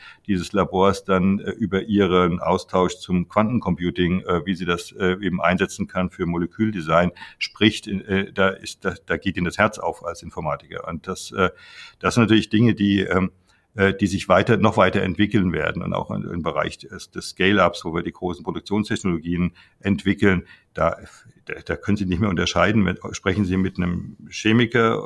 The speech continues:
ähm, oder sprechen Sie mit einem Informatiker. Das, da verschwinden die Grenzen und viele haben auch eine doppelte Ausbildung.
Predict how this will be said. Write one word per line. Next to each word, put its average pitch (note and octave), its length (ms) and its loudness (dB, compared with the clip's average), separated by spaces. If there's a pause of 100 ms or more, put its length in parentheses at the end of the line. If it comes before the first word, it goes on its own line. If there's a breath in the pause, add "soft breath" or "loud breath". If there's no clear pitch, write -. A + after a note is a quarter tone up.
ähm, G2+ 260 -4
oder G2 360 -4
sprechen F2 300 -6
Sie F2 80 -2
mit F2 120 0
einem F#2+ 80 -6
Informatiker. G2 640 0
Das, - 300 -16
da E2+ 120 -12
verschwinden G#2 640 -2 (260 soft breath)
die F#2 100 -8
Grenzen F#2+ 540 -4
und F2 500 -10
viele G2+ 320 -2
haben F#2 140 2
auch - 140 -6
eine F2+ 100 -6
doppelte - 340 -4
Ausbildung. D#2 460 -10